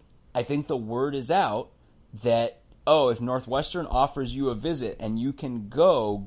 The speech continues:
go, because it's an amazing place to visit and the facilities are incredible. And part of you might say, "Well, that's, then they're just visiting to take a free visit. What is that worth?" Well, it doesn't necessarily mean a guy's going to sign, but if you're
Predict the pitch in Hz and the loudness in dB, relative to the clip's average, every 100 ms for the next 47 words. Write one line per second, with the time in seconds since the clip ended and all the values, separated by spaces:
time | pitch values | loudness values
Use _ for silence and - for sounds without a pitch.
0 | 107 110 147 190 185 127 107 113 - 120 | -10 -2 6 6 6 0 -4 -10 -8 -8
1 | 120 - 127 113 110 113 135 131 120 113 | -8 -8 -4 -2 -2 -2 -2 -2 -6 -8
2 | 127 120 - 98 113 123 117 107 110 101 | -6 -8 -8 -8 -6 -6 -6 -6 -8 -8
3 | 104 - 131 123 107 117 107 - 185 120 | -12 -6 -6 -4 -6 -6 -8 -4 -4 -4
4 | 87 73 - - - _ - 143 214 240 | -8 -14 -20 -20 -20 _ -8 -6 -2 0
5 | 247 160 143 123 139 135 131 - 135 147 | 0 -2 -4 -4 -4 -4 -6 -8 -6 -4
6 | 139 139 - _ - - _ 147 147 - | -4 -8 -16 _ -20 -20 _ 0 0 -4
7 | - 147 143 143 135 - - 110 160 165 | -4 -2 0 -2 -2 -8 -8 -4 -4 -2
8 | 143 113 107 127 127 113 - 135 120 104 | -4 -4 -6 -6 -6 -6 -6 -6 -4 -4
9 | 160 101 107 139 117 - 139 156 98 117 | -4 -6 -4 -4 -4 -2 0 0 -4 -10
10 | - 165 190 175 - - - _ - - | -8 -2 0 -2 -10 -20 -20 _ -20 -20
11 | - - - 156 220 202 170 170 - 170 | -20 -14 -8 0 0 0 -2 -4 0 2
12 | 131 123 143 120 - 127 165 123 127 175 | 2 2 0 -2 -4 -2 0 2 2 2
13 | 147 107 101 90 87 - 76 62 87 110 | 0 -6 -8 -8 -10 -10 -12 -14 -16 -18
14 | _ - 147 143 143 131 131 | _ -6 -4 -4 -2 -2 -4